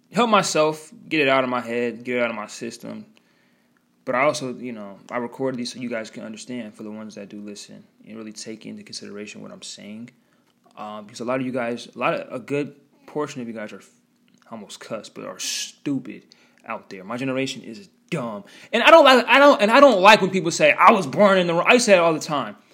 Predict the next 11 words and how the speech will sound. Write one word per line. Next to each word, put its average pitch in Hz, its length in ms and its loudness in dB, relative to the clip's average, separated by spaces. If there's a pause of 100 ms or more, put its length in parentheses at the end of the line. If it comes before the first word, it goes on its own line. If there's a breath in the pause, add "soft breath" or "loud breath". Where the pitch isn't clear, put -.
"I 160 80 -4
was 165 160 -2
born 190 360 2
in 180 120 -4
the 165 80 -4
wrong 165 320 0
generation." 147 600 -4
No, 277 300 8
you 220 180 10
were 156 240 6
not. 127 640 2